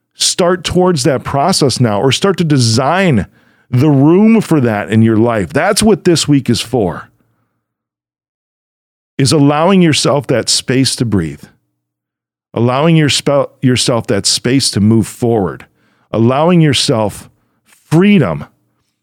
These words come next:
from all of the guilt, all of the worry, all of the self-deprecation, all the weight that you've been carrying this past year.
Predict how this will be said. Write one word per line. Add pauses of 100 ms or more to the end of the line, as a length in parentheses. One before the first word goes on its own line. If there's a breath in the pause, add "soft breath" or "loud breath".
(140)
from
all
of
the
guilt, (1300)
all
of
the
worry, (1600)
all
of
the
self-deprecation, (1120)
all
the
weight (480)
that
you've
been
carrying (600)
this
past
year.